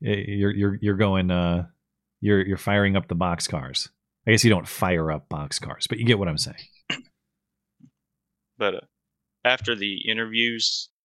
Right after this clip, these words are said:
Speaker 2: that they didn't get the ones I think they were wanting,
Speaker 1: Hmm.
Speaker 2: they went back to the newsroom, and the next story was,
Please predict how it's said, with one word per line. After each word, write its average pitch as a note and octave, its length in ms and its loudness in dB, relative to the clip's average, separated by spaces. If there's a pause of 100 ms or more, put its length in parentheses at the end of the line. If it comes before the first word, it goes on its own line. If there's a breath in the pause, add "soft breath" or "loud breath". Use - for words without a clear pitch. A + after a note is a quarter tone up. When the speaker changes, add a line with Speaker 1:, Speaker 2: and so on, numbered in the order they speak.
(140)
Speaker 2:
that F#2 140 -6 (800)
they G2 120 0
didn't F#2+ 460 -4 (1120)
get G2+ 180 -4
the G#2 60 -10
ones G2 360 -6
I F#2+ 80 -4
think F#2 260 -14
they G2 100 -4
were G2 180 -6
wanting, G2+ 440 -4 (1000)
Speaker 1:
Hmm. G#2+ 220 -2
Speaker 2:
they A2 80 4
went A2+ 220 0
back G2+ 180 0
to G2+ 100 -2
the F#2+ 100 -8
newsroom, G2 560 -2
and F#2 200 -8
the F#2 100 -2
next G2+ 300 0
story F#2+ 340 -2
was, F#2 400 0